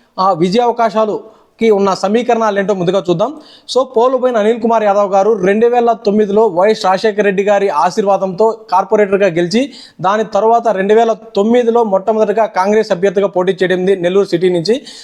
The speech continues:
So, నెల్లూరు సిటీ నుంచి ఆయన అప్పుడు, ఆ, ఓడిపోవడం జరిగింది. తర్వాత రెండు వేల పద్నాలుగులో వైఎస్ఆర్సీపీ గవర్నమెంట్, ఆ, పా-, ఆ, పార్టీ స్థాపి-, వైఎస్ఆర్సీపీ పార్టీ స్థాపించిన తర్వాత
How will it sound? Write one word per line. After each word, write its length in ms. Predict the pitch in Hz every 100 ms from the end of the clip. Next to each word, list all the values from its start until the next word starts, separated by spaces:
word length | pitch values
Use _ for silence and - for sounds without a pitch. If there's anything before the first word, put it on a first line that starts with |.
| - -
So, 220 | 262 269
నెల్లూరు 300 | 226 240 285
సిటీ 280 | - 240 269
నుంచి 220 | 254 240
ఆయన 220 | 208 220 - -
అప్పుడు, 440 | 190 185 220 240 - - -
ఆ, 100 | 196
ఓడిపోవడం 500 | 185 208 220 220 214
జరిగింది. 320 | 196 185 202
తర్వాత 500 | 277 - 226 247 254
రెండు 340 | 254 196 208 233
వేల 200 | 247 240
పద్నాలుగులో 680 | 233 160 160 220 214 226 226
వైఎస్ఆర్సీపీ 720 | 165 214 220 226 - 214 214
గవర్నమెంట్, 460 | 196 208 208 202 - - _ -
ఆ, 560 | 185 175 180 180 180 175 -
పా-, 440 | 185 196 175 185 190
ఆ, 140 | 170 156
పార్టీ 340 | 170 202 220
స్థాపి-, 320 | - 196 196
వైఎస్ఆర్సీపీ 420 | 180 196 220 208
పార్టీ 320 | 220 180 202 226
స్థాపించిన 540 | - 175 208 220 220
తర్వాత 400 | 175 170 175 160